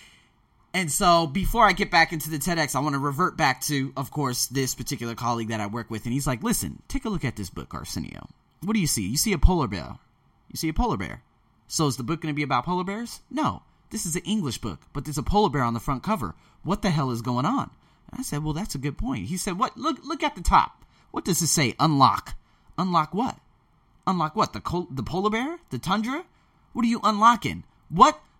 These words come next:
does the entire book have to do if you have a picture of a polar bear on the front of it?"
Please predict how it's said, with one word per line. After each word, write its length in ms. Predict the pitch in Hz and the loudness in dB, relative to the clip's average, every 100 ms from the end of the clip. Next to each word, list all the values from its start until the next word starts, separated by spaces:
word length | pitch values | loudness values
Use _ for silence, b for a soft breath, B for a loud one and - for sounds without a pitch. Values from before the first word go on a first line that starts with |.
| - | -2
does 220 | 202 170 | 0 0
the 160 | 185 151 | -2 -2
entire 400 | 151 - 208 220 | 0 4 4 4
book 220 | 170 196 | 2 0
have 240 | 185 180 - | 2 0 0
to 80 | 170 | -2
do 400 | 240 175 101 - b b | 0 0 -4 -10 b b
if 140 | 143 156 | -4 2
you 100 | 190 | 2
have 120 | 160 | 4
a 60 | |
picture 340 | - 180 - 190 | 8 8 6 -4
of 140 | 143 | -4
a 40 | 147 | -4
polar 280 | 143 135 | -4 -2
bear 180 | 139 131 | -2 -4
on 140 | 147 143 | -4 -4
the 60 | |
front 220 | - 262 | -4 -4
of 80 | 160 | -4
it?" 140 | 90 | -6